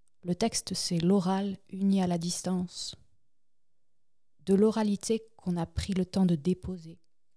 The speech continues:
de coucher sur le papier. Et puisque nous en sommes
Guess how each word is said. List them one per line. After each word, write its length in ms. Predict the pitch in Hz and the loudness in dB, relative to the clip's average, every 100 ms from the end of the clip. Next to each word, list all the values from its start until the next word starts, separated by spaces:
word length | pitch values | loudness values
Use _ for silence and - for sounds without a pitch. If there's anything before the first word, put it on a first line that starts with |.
| _ _ _ - 160 | _ _ _ -12 -8
de 40 | |
coucher 440 | - 202 - 185 | -4 -2 -2 -2
sur 180 | 175 - | -2 -2
le 80 | 170 | -2
papier. 420 | - - - 165 - - - - - - - - - - - - - - - - _ _ _ _ _ _ _ _ _ _ _ _ _ _ _ _ _ _ _ | -2 -4 -8 -12 -18 -20 -20 -20 -20 -20 -20 -20 -20 -20 -20 -20 -20 -20 -20 -20 _ _ _ _ _ _ _ _ _ _ _ _ _ _ _ _ _ _ _
Et 80 | 180 | -12
puisque 400 | - 220 208 190 | -6 -2 0 0
nous 220 | 190 185 | 0 2
en 80 | 185 | 0
sommes 420 | - 208 202 175 | 2 2 2 0